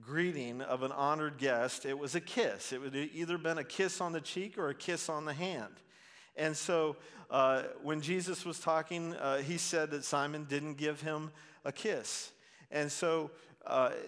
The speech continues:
you know, that's something that we don't maybe typically do. We're not, um, I don't know, some of you maybe are very kissy people. I don't know. But,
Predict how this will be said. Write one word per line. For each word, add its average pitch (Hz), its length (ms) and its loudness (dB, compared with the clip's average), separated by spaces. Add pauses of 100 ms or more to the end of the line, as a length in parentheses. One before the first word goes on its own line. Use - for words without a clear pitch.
(300)
you 170 120 0
know, 151 160 4
that's 160 540 2 (260)
something 156 460 0
that 123 160 0
we 139 140 -2
don't 135 440 -2
maybe 131 260 -4
typically 117 580 -6
do. 113 300 -4
We're 139 140 -6
not, 120 280 -2 (320)
um, 98 460 -6 (540)
I 110 60 -10
don't 101 120 -12
know, 95 80 -14
some 113 240 -10
of 92 140 -8
you 95 100 -14
maybe 92 300 -12
are 98 80 -12
very 95 240 -14
kissy 95 420 -12
people. 107 360 -16
I 104 120 -6
don't 92 200 -12
know. 92 180 -12 (500)
But, 135 200 0